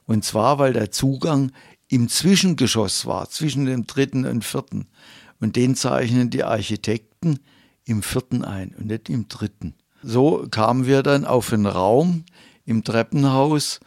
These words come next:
haben uns Zugang verschafft und da war der Gurtbogen zu erkennen. Aber der Raum selber war völlig zugebaut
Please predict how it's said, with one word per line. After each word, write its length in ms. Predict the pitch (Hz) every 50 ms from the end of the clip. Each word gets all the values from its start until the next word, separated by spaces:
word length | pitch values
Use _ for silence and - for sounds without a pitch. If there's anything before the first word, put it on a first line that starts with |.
| _ _ - _ _ _ _ _ _ _ _ -
haben 260 | - 110 110 107 107 107
uns 240 | 101 92 - -
Zugang 440 | - 127 127 127 160 165 151 147 135
verschafft 720 | - 156 139 - - 156 147 147 135 - - - - - _ - - - - _ _ _ -
und 80 | 123 120
da 160 | 120 117 101
war 140 | 117 113 110
der 140 | 123 120
Gurtbogen 880 | 104 - 139 160 156 - _ - 143 135 117 107 101 101 104 98 87 - _ _ _ _ _ _ -
zu 140 | - - -
erkennen. 540 | - 101 - - 95 87 87 87 85 87 - _ - _ _ _ _ -
Aber 180 | - 110 120 123
der 120 | 127 123
Raum 280 | 101 110 120 120 117 107
selber 540 | - 120 110 113 131 135 147 147 139 123
war 220 | 120 113 113 110 -
völlig 580 | - - - 127 127 143 151 143 139 - -
zugebaut 840 | - - 135 120 101 98 110 - - 101 87 82 87 - - - -